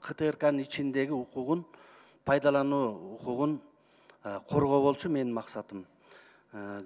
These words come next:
албетте, менин могу, э, жанымда отурган кесиптештерим менен биргеликте биз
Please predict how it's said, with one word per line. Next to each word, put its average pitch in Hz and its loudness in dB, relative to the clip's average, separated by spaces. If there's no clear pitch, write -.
албетте, 135 -2
менин 143 4
могу, 131 2
э, - -8
жанымда 131 -4
отурган 131 -4
кесиптештерим 127 -6
менен 127 0
биргеликте 131 -4
биз 143 -10